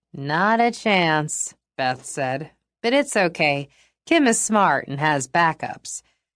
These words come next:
"So she said. Great advice you gave her there." "Sometimes I pull a good one out of my beak," Beth joked. Quack. "Clark from maintenance just called.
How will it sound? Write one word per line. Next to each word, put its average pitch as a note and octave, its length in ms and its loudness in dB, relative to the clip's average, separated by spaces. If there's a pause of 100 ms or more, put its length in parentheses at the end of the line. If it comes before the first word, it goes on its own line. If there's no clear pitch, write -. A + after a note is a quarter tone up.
(380)
"So C4 280 0
she D#3 260 -2
said. A3 600 -2 (440)
Great A#3+ 220 0
advice F#3+ 480 0
you C3+ 80 -6
gave B2 240 -4
her B2+ 120 -8
there." A#2+ 400 -4 (960)
"Sometimes F4 560 0
I F4 140 2
pull D#4+ 240 2
a E4 100 0
good D#4 180 2
one B3 200 2
out A#3+ 160 2
of A#3 80 4
my B3 160 2
beak," A3+ 540 -2 (360)
Beth C3 300 -4
joked. C3 480 -6 (400)
Quack. A3 680 2 (1300)
"Clark B3+ 360 4
from G#3 300 2
maintenance C#3+ 500 -2
just - 220 -6
called. C3 400 0